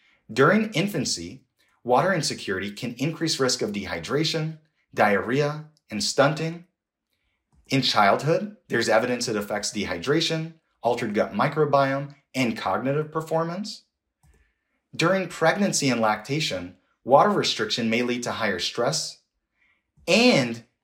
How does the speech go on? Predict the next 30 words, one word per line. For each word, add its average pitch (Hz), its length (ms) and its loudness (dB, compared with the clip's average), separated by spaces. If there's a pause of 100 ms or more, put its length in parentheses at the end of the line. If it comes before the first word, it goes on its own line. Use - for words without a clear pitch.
(200)
affect 139 420 0
fetal 170 280 4
homeostatic 120 840 0
thirst 110 260 -2
set 185 260 2
points, 98 360 -8 (240)
as 139 200 2
well 147 360 4
as - 120 0
lead 107 220 0
to 110 100 -8
smaller 110 380 0
fetal 110 300 0
body 113 320 0
size, 76 420 -6 (240)
which 156 220 2
may 214 260 4
point 123 280 0
to - 160 -8
intergenerational 117 1040 0
effects - 380 0
of 110 180 -10
water 87 300 -2
insecurity. 76 600 -12 (1080)
And 196 160 6
in 196 100 6
adulthood 147 720 2
and 110 140 -4
late 147 160 4
adulthood, 95 640 -2